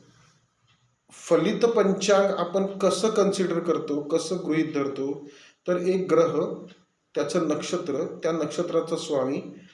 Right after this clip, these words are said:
त्याचे ज्या नक्ष-, ज्या चरणात आहे नक्षत्राच्या, त्या चरणस्वामी आणि जो, अ, ज्या राशीत आहे त्याचा राशीस्वामी,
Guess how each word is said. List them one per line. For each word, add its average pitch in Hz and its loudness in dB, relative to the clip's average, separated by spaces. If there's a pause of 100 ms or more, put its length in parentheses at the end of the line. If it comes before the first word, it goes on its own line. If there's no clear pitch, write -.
(360)
त्याचे 147 0 (260)
ज्या 160 2 (220)
नक्ष-, 123 -2
ज्या 156 2
चरणात 170 6
आहे 175 8
नक्षत्राच्या, 143 2
त्या 165 -2
चरणस्वामी 160 2 (400)
आणि 175 0
जो, 202 0 (420)
अ, 147 0 (1160)
ज्या 185 4
राशीत 180 0
आहे 139 0 (1500)
त्याचा 175 -6
राशीस्वामी, 160 0